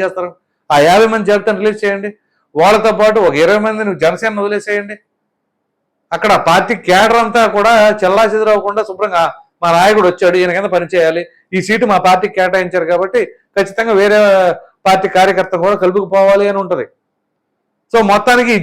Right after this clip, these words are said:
జాబితాకి సంబంధించిన అంశం అయితే మాత్రం జాప్యం జరుగుతూనే ఉంది. So దీనికి సంబంధించి ఆ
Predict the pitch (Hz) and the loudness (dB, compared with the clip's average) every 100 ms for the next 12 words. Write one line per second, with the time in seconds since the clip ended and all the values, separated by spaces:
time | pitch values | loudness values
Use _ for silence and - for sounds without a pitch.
0 | 139 190 240 247 247 233 226 220 226 226 | 0 2 2 2 2 2 0 -2 -4 -4
1 | 220 220 214 220 214 214 202 208 226 202 | -2 -2 0 -2 -2 -2 -2 -2 -2 -2
2 | 180 _ _ _ 143 170 208 247 202 185 | -4 _ _ _ -2 2 4 2 2 2
3 | 214 220 214 202 202 240 233 - _ _ | 2 2 2 0 0 -2 -2 -12 _ _
4 | _ - 185 233 262 262 240 240 247 240 | _ 0 2 0 2 2 2 2 0 0
5 | 247 240 | 0 0